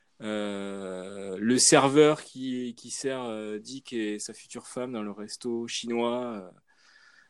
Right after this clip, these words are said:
euh, ça doit être en mille neuf cent cinquante-sept ou cinquante, ou cinquante-six.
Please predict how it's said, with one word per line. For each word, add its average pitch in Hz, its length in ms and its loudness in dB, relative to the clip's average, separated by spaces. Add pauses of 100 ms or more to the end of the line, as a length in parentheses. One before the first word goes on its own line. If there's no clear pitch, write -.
(120)
euh, 98 420 -6
ça 98 200 -10
doit 104 160 0
être 104 160 -8
en - 20 -6
mille 101 140 -6
neuf 104 120 -6
cent 101 880 -8
cinquante-sept 104 800 2
ou 113 60 -10
cinquante, 107 560 -4
ou 101 40 -10
cinquante-six. 107 760 -2